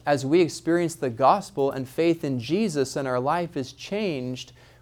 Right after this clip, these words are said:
we're able to share with others something about the love of Jesus,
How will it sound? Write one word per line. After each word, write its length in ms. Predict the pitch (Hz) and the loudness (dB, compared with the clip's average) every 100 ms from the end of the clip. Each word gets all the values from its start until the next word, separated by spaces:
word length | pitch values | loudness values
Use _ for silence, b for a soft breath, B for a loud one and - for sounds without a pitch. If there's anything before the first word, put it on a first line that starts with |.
| - | -4
we're 180 | 143 156 | -2 0
able 320 | 147 165 170 | 0 0 0
to 140 | 160 | -2
share 280 | 143 - 151 | -6 0 0
with 140 | 139 139 | 0 -2
others 480 | 156 180 147 131 | -2 0 0 -2
something 460 | - 160 156 160 147 | -6 -6 -6 -4 -4
about 280 | 131 131 127 | -2 -2 -2
the 80 | 123 | -2
love 220 | 123 120 | 0 -2
of 140 | 113 | -6
Jesus, 640 | 117 147 160 113 95 - | -6 -4 -4 -4 -10 -12